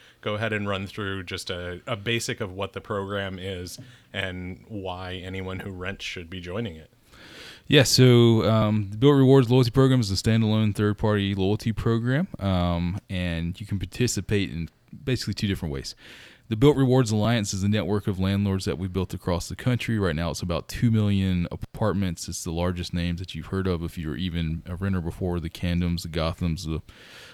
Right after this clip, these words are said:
Speaker 2: uh, Starwoods of the world related, uh, group. They're all our partners, and you can move into one of their buildings, and you can start earning, uh, Bilt points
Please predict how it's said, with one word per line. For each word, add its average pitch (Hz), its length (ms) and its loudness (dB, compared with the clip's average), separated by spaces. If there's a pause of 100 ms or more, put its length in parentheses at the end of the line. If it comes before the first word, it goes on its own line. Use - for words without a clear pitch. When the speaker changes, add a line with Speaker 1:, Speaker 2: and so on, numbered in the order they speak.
(180)
Speaker 2:
uh, 73 440 -4
Starwoods 92 840 -2
of 85 260 -6
the 90 80 -6
world 85 400 -2
related, 82 560 -4 (200)
uh, 80 200 -6
group. 85 340 -6
They're 82 160 -4
all 85 300 -2 (180)
our 85 140 -6
partners, 120 760 0
and 87 420 -4
you 107 120 -4
can 98 320 -2
move 110 220 2
into 110 140 2
one 107 140 2
of 107 80 2
their 101 100 2
buildings, 139 480 0
and 101 160 0
you 101 120 -2
can 92 180 -2
start 90 320 -2
earning, 92 500 -2
uh, 82 200 -6
Bilt 120 280 0
points - 440 -4